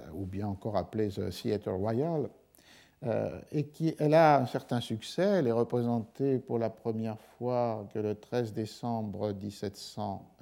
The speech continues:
vingt-sept, dix représentations jusqu'en janvier vingt-huit, et j'ai dit du vingt-huit parce que c'est la date de publication,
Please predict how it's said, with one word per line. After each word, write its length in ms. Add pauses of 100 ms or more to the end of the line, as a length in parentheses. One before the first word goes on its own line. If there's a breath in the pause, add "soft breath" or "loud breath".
(920)
vingt-sept, 720 (600 soft breath)
dix 140
représentations 800
jusqu'en 320
janvier 300
vingt-huit, 420
et 80
j'ai 140
dit 140
du 140
vingt-huit 260
parce 260
que 80
c'est 160
la 140
date 220
de 120
publication, 1000